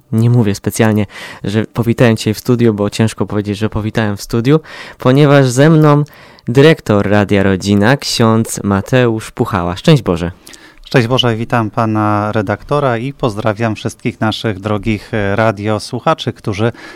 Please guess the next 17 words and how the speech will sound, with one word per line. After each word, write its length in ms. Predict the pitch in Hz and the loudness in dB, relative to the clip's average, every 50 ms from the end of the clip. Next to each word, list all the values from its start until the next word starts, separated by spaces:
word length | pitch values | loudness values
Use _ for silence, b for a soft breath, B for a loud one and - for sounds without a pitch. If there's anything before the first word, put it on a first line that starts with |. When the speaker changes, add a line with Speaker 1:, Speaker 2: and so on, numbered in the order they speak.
| B B B | B B B
Speaker 2:
e, 220 | - 113 107 107 | -6 -6 -4 -4
tak 160 | - - 117 - | -2 -4 -4 -2
sobie 220 | - 113 110 104 | -2 -2 -2 0
myślę, 340 | 98 110 - - - 117 107 | -2 -2 -4 -2 -2 -4 -2
że 280 | - - 107 110 107 - _ | 0 0 0 0 0 -2 _
każdego 480 | - 117 107 92 - - 113 92 110 101 | -2 -2 -2 -2 -2 -4 -4 -2 -4 -2
dnia, 400 | - 113 117 110 104 101 104 - - | 0 0 2 2 2 0 -2 -4 -8
e, 240 | 107 104 107 107 104 | -8 -6 -6 -6 -8
są 260 | - - - 110 107 | -6 -4 -2 -2 0
razem 320 | 107 107 101 98 104 101 95 | 0 -2 -2 -2 -4 -4 -4
z 80 | - | -2
nami 380 | 117 117 113 107 101 95 95 107 - | -2 -2 0 0 0 -2 -2 -4 -4
o 100 | 127 117 | -6 -4
poranku, 640 | - 143 127 135 143 147 147 131 - - 117 107 | -2 -2 0 0 2 0 0 -2 -2 -4 -4 -4
w 80 | 98 104 | -4 -4
godzinie 600 | 107 110 - - 110 104 104 107 104 107 107 104 - | -4 -4 -4 -2 -2 -2 0 0 0 0 -2 -2 -2
popołudniowej, 840 | - 113 - - 120 113 117 - 117 120 120 120 113 120 113 110 | -4 -4 -2 0 -2 0 0 0 2 2 2 2 2 0 0 -2